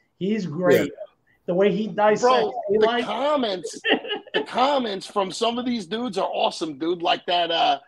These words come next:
Speaker 3: that, uh, that Pink Veal dude.
Speaker 2: Oh, yeah, Pink.
Speaker 3: Bro,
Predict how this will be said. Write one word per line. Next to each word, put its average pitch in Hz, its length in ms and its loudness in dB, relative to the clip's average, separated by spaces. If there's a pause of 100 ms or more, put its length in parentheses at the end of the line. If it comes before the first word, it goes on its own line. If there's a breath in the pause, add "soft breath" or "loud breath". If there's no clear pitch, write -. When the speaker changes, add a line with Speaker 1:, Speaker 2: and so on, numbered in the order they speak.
(300)
Speaker 3:
that, 160 320 -4
uh, 143 300 -2
that 143 200 -4
Pink 202 300 -6
Veal 196 320 -4
dude. 254 340 -4 (300)
Speaker 2:
Oh, 165 260 10
yeah, 165 260 10
Pink. 202 280 10
Speaker 3:
Bro, 123 220 -6